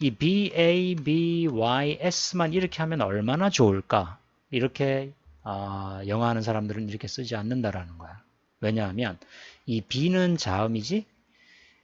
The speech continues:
그드-, 그리고 여기 Y로 끝날 때, 이 Y로 끝날 때 Y는 뭘로 바뀌냐면 아이이로 바뀌어줘야 돼. 그래서 B A B I E S로 해서 발음을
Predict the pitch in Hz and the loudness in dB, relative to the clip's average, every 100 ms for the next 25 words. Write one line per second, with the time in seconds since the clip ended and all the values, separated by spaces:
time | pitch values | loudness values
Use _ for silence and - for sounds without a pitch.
0 | - 123 123 151 135 131 120 120 117 104 | -4 2 2 4 4 6 4 4 2 4
1 | 120 165 156 196 196 156 107 - 135 87 | 4 4 2 2 2 2 0 0 -2 -2
2 | - _ _ _ _ _ _ _ 127 113 | -10 _ _ _ _ _ _ _ 0 2
3 | 110 135 170 156 175 165 135 - 135 104 | 4 6 4 2 0 0 -2 0 0 2
4 | 104 107 131 120 104 131 120 101 113 101 | 2 2 0 -2 0 0 0 -2 -4 -6
5 | 98 135 95 107 _ 127 139 151 151 147 | -4 -6 -6 -12 _ -2 0 0 -2 -4
6 | 165 175 131 92 - 92 - 82 73 - | -2 0 0 -4 -6 -10 -10 -12 -14 -16
7 | - _ _ - 98 92 - 156 175 - | -18 _ _ -6 -4 -2 0 0 -2 -6
8 | _ _ - _ _ 120 107 101 104 - | _ _ -20 _ _ -2 0 -2 -6 -2
9 | 143 160 175 185 175 - 180 202 208 190 | 0 2 0 -4 -8 -2 0 2 0 -4
10 | - - 123 113 123 123 - 131 123 127 | -10 -10 -4 -2 0 -2 -4 -6 -6 -6
11 | - 139 135 - 139 117 110 110 - 190 | -8 -6 -4 -4 -2 -2 -2 -2 -2 -2
12 | 180 92 101 139 226 | -2 -4 -2 -2 -2